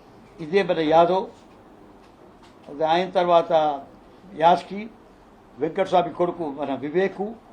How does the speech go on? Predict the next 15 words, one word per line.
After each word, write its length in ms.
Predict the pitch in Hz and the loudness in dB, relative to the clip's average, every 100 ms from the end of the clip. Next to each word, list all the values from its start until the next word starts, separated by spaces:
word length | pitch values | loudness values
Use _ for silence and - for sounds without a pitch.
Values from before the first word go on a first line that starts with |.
| - - - - | -20 -20 -20 -16
వీళ్ళందరూ 420 | 180 214 - - 247 | -6 -6 -4 -4 -4
ఉంటే 300 | 170 - 113 - - - - - - - - - | -8 -14 -20 -20 -20 -20 -20 -20 -20 -20 -20 -12
సుఖేందర్ 400 | 180 190 180 190 | -2 -2 0 0
రెడ్డి, 380 | 180 180 208 226 - - - - | 0 -4 -6 -10 -16 -20 -20 -14
వీళ్ళందరూ 340 | 285 370 403 370 | -10 -8 -8 -8
ఎందరు 380 | 226 254 302 | -6 -4 -4
ఎంపీస్ 500 | 240 208 180 247 - | -4 -10 -8 -8 -8
ఉంటే 200 | 175 139 117 101 - - - - - - - - - - - - 220 | -12 -10 -12 -16 -20 -20 -20 -20 -20 -20 -20 -20 -20 -20 -20 -18 -4
ఈ, 80 | 180 | -4
ఈ 440 | 190 185 226 185 185 | -4 -8 -8 -8 2
యాదవ్ 460 | 190 240 240 226 | 6 8 8 6
పోయి 240 | 214 247 233 | 4 2 6
ఆయన 220 | 185 180 | 4 4
కాళ్ళు 340 | - 185 226 | 2 2 4
మొక్కిండు. 440 | 196 - 151 123 | 0 -6 -10 -10